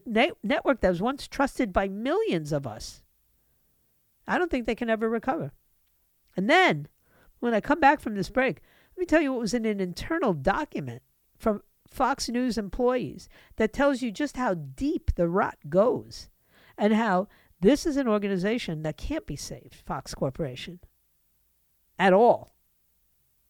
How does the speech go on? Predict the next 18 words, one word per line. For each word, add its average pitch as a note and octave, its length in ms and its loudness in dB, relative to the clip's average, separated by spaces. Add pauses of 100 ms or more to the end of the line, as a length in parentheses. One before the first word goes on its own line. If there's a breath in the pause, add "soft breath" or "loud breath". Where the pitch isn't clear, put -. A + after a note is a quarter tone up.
(220)
And F3+ 340 0 (1040)
you B3 220 4
have D#3 320 -8
power. E4 600 0 (1040)
Stop - 320 -2
saying D4 540 0 (400)
you C4 80 -4
know, B3 140 2
I'm A3+ 180 0
a C4 80 6
victim. D4 480 2 (840)
That's B3 200 0
what D#4 120 2
the C#4+ 80 4
country, D4 560 0 (360)
you B3+ 120 -2
know, G#3 140 4
is, G3+ 200 0